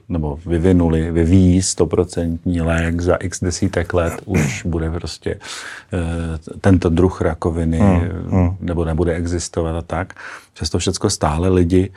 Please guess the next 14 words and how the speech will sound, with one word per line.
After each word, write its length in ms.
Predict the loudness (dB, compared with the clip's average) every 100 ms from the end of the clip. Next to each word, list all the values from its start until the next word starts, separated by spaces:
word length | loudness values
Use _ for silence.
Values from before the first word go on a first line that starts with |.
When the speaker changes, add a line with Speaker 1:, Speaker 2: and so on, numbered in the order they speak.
| -18
Speaker 1:
včetně 400 | -8 -6 -2 0
významných 560 | 2 2 2 2 2 -2
osobností, 680 | -4 -2 -2 -2 -4 -6 -6
státníků 720 | -4 -4 -4 -6 -8 -6 -6
a 40 |
podobně, 440 | -4 -2 0 -2 -4 -10 _
umírají 460 | 4 4 4 2 0
na 100 | -2
rakovinu. 600 | -2 -4 -4 -4 -4 -8 0
Speaker 2:
Hmm. 440 | 2 6 6 4 0 -18 -20
Speaker 1:
<clears throat> 280 | -20 -20 _
A 140 | -4 -2
řekni 300 | 0 2 2
mi, 180 | 2